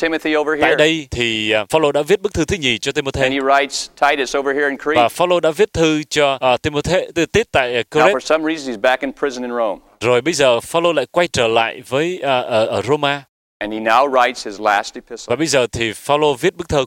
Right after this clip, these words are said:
Speaker 2: cuối cùng,
Speaker 1: Second Timothy.
Speaker 2: tức là thư Timôthê thứ nhì.
Speaker 1: He knows that he probably will die shortly.
Speaker 2: Phaolô biết rằng,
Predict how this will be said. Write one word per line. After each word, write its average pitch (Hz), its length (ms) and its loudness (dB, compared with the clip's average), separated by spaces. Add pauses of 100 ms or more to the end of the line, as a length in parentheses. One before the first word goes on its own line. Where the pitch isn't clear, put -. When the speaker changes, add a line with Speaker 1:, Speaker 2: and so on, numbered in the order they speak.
Speaker 2:
cuối 185 180 2
cùng, 110 340 -2
Speaker 1:
Second 123 340 -2
Timothy. 117 280 -6 (160)
Speaker 2:
tức 170 140 -6
là 110 160 4
thư 127 320 -6 (140)
Timôthê 117 600 -2
thứ - 140 -18
nhì. 92 320 -10
Speaker 1:
He 113 80 -6
knows 147 500 2 (140)
that 123 220 -2
he 123 80 -8 (380)
probably 151 320 2
will 139 300 -4
die 110 400 4
shortly. 101 460 -4 (220)
Speaker 2:
Phaolô 143 240 0
biết 185 200 0
rằng, 110 320 -2